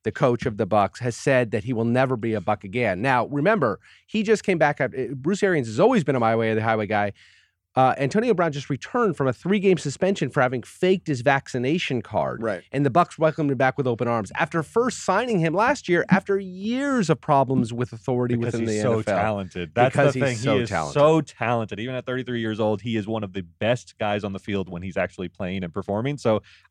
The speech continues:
Speaker 3: I don't think it's the last you've heard of Antonio Brown. I think
Speaker 2: So,
Speaker 3: a team will pick him up.
Speaker 2: well, let,
Speaker 1: Yeah.
Speaker 2: let, let me ask you something. Suppose Antonio Brown comes out tomorrow and says, "I was in the middle of a mental health struggle, and that's why I did that."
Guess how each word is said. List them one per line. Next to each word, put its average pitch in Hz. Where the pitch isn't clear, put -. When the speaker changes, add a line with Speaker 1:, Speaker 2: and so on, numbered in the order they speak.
Speaker 3:
I 139
don't 180
think 143
it's 110
the 117
last 101
you've 98
heard 101
of 87
Antonio 87
Brown. 110
I 87
think 104
Speaker 2:
So, 156
Speaker 3:
a 147
team 110
will 92
pick -
him 127
up. 113
Speaker 2:
well, 156
let, 147
Speaker 1:
Yeah. -
Speaker 2:
let, 175
let 175
me 175
ask 101
you 98
something. 76
Suppose 208
Antonio 127
Brown 98
comes 110
out 95
tomorrow 82
and 101
says, 90
"I 117
was 117
in 113
the 104
middle 107
of 90
a 90
mental 92
health 90
struggle, -
and 104
that's 92
why 90
I 80
did 80
that." 58